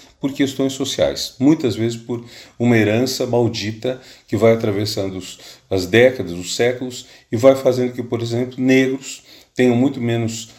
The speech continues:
renda do que brancos, que pessoas de família pobre, de qualquer origem que seja, de qualquer cor que seja,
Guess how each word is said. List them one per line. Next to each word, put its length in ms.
renda 500
do 120
que 120
brancos, 680
que 400
pessoas 400
de 60
família 400
pobre, 400
de 100
qualquer 440
origem 420
que 60
seja, 340
de 80
qualquer 460
cor 200
que 80
seja, 380